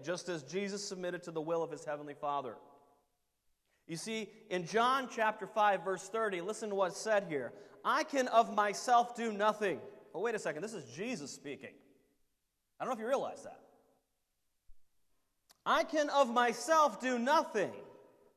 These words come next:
As I hear, I judge, and my judgment is righteous, because I do not seek my own will, but the will of the Father who sent me." You want to walk as Jesus walked?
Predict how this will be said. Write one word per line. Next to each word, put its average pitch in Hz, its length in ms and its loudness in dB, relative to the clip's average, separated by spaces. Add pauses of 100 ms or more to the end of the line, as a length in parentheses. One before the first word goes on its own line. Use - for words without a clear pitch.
(540)
As 226 260 6
I 220 240 8
hear, 277 360 0
I 214 220 6
judge, 202 500 2
and 214 200 -2
my 208 120 4
judgment 208 560 -2
is 190 200 -2
righteous, 190 960 -2 (880)
because 156 300 -2
I 165 80 2
do 170 120 -4
not 170 240 0
seek - 320 -8
my 160 200 -2
own 202 360 0
will, 117 360 -4 (720)
but 135 140 -8
the 151 80 -2
will 202 380 2
of 165 160 -2
the 160 80 -2
Father 160 720 0 (540)
who 135 100 -8
sent - 400 -6
me." 95 160 -16 (2750)
You 151 80 -8
want 294 140 0
to 294 60 2
walk 262 380 4
as 175 220 -2
Jesus 226 380 -6
walked? 254 460 0